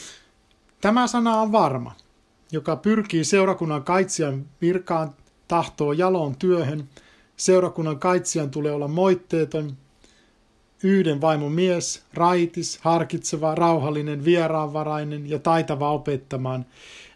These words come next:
Ei juomiseen taipuvainen, ei väkivaltainen eikä rahanahne, vaan lempeä ja sopuisa." No, tuo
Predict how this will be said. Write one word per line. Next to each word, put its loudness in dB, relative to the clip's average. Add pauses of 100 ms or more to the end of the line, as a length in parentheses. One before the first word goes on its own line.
Ei 4
juomiseen 4
taipuvainen, 0
ei 0
väkivaltainen -2
eikä -4
rahanahne, -2
vaan -2
lempeä 0
ja 2
sopuisa." -2 (1400)
No, 2 (800)
tuo -4